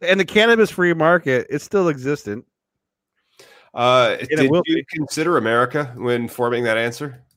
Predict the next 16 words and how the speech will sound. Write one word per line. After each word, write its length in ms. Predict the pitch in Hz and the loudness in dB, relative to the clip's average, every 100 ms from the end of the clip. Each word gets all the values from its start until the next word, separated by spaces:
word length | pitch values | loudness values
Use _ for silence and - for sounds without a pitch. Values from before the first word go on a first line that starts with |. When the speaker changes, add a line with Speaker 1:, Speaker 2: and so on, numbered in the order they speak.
| _ _ | _ _
Speaker 1:
<laughs> 340 | _ _ _ | _ _ _
I'm 240 | 170 - - | -12 -10 -10
just 580 | - - 214 - - - | -8 -4 -4 -4 -14 -6
saying 440 | 175 170 - 151 - _ - - 127 - | -4 -4 -4 -4 -6 _ -20 -20 -18 -2
that 400 | 147 170 - - | 0 0 -2 -8
traditional, 800 | 151 147 170 180 165 151 135 - _ _ _ | -4 -2 -2 -2 0 0 -2 -8 _ _ _
uh, 40 | 131 | -10
uh, 680 | 127 120 101 120 113 107 95 _ _ _ _ - | -6 -6 -4 0 0 0 -6 _ _ _ _ -4
tax-free 500 | 156 147 - 156 147 | -2 -2 -2 -2 0
market 340 | 117 107 113 | 0 0 0
will 100 | 110 | -2
always, 340 | 101 135 127 104 | 2 2 2 0
as, 300 | - 147 127 | -6 -6 -4
as 160 | 175 | -2
long 180 | 240 277 | 0 2
as, 220 | 262 - | 0 -2